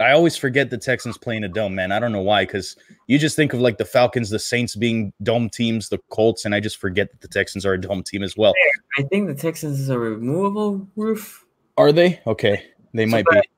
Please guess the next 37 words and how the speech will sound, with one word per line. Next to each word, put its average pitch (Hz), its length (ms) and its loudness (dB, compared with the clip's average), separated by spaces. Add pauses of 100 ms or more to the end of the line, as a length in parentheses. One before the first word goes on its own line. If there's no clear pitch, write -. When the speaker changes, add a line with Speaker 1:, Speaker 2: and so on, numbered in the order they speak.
(380)
Speaker 2:
but 139 300 4
basically, 165 460 0
when 143 180 2
the 135 80 2
weather's 147 340 -2
perfect 151 440 -4
outside, 139 460 0
they 127 140 -2
open 135 340 -2
the 127 140 0
roof. 120 400 -2 (240)
If 127 180 -12
it 131 60 2
Speaker 1:
Yeah. 135 60 2
Speaker 2:
is 131 160 -4
raining 131 160 0 (160)
or 120 100 -2
anything, 117 380 -4
they 117 80 -2
cover 110 460 -2
it 104 100 -6
up. 104 240 -6 (360)
Speaker 1:
Yeah. 92 240 -2 (680)
So 107 440 2
the 107 200 2
weather 143 420 4
could 135 320 0
potentially 131 720 0
be 120 220 2
a 127 60 4
factor 123 540 0
in 123 100 0
this 127 200 -4
game 113 360 -2
for 123 220 -4
sure. 110 540 0 (600)
Um, 98 640 0